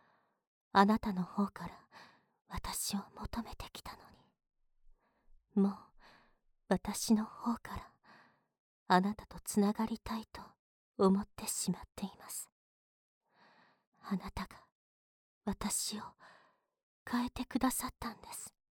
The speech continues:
でも、それを嫌だなんて思いません。今まで生きてきた中で、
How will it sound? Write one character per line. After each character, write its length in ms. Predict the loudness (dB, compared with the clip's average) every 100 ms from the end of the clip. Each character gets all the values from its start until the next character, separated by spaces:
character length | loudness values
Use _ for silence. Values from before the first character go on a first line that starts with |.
| _ _ _ _ _ _ -20 -20 -2 0
で 200 | 2 0
も、 220 | -4 -12 -16 -18 -18 -20 _
そ 300 | -4 0 0
れ 100 | 0
を 20 | -4 -8 -8 -10 -18 _ _ _ _ _ _ _ _ _
嫌 300 | 0 2 2
だ 120 | -2
な 140 | -4 -10
ん 40 | -16
て 80 | -18 -18 -20 _ _ _
思 240 | 0 0
い 80 | -2
ま 140 | -8 -8
せ 140 | -8
ん。 20 | -10 -18 _ _ _ _ _ _ -20 -20 _ -20 -14 -14 -14 -16 -20 -20 _ -4
今 220 | -2 -2
ま 140 | -4 -6
で 100 | -6
生 140 | -8 -8
き 100 | -12
て 140 | -12
き 100 | -10
た 140 | -10 -8
中 320 | -10 -8
で、 80 | -10